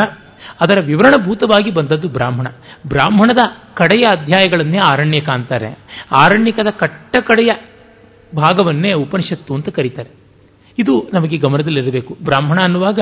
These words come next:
ಬರೀ ಬ್ರಾಹ್ಮಣ ಮಾತ್ರವಲ್ಲ, ಉಪನಿಷತ್ ಆರಣ್ಯಕಗಳು ಕೂಡ ಸೇರಿಕೊಳ್ಳುತ್ತವೆ ಅಂತ ಗೊತ್ತಾಗುತ್ತೆ. ಹೀಗಾಗಿ ಬ್ರಾಹ್ಮಣಗಳನ್ನ ಈಚಿನ ಕಾಲದಲ್ಲಿ ತುಂಬ ಉಪೇಕ್ಷೆ ಮಾಡ್ತಾರೆ, ಅದು ಬಹಳ ತಪ್ಪು. ಆ ವಿವರಗಳನ್ನು ಕೂಡ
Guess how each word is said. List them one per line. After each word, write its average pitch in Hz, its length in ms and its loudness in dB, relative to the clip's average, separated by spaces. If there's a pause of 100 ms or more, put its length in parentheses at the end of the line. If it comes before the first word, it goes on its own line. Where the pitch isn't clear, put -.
(420)
ಬರೀ 165 100 0
ಬ್ರಾಹ್ಮಣ 135 360 -2
ಮಾತ್ರವಲ್ಲ, 170 480 -2 (480)
ಉಪನಿಷತ್ 170 420 -2
ಆರಣ್ಯಕಗಳು 156 580 0
ಕೂಡ 175 180 0 (480)
ಸೇರಿಕೊಳ್ಳುತ್ತವೆ 165 640 2
ಅಂತ - 120 -10
ಗೊತ್ತಾಗುತ್ತೆ. 135 560 -6 (1400)
ಹೀಗಾಗಿ 151 640 -2 (840)
ಬ್ರಾಹ್ಮಣಗಳನ್ನ 170 640 2 (420)
ಈಚಿನ 196 320 0
ಕಾಲದಲ್ಲಿ 175 460 0
ತುಂಬ 190 260 -4
ಉಪೇಕ್ಷೆ 202 480 -2
ಮಾಡ್ತಾರೆ, 156 540 -2
ಅದು 147 220 -6
ಬಹಳ 135 200 -4
ತಪ್ಪು. - 400 -10 (460)
ಆ 160 100 0
ವಿವರಗಳನ್ನು 160 560 0
ಕೂಡ 208 200 -2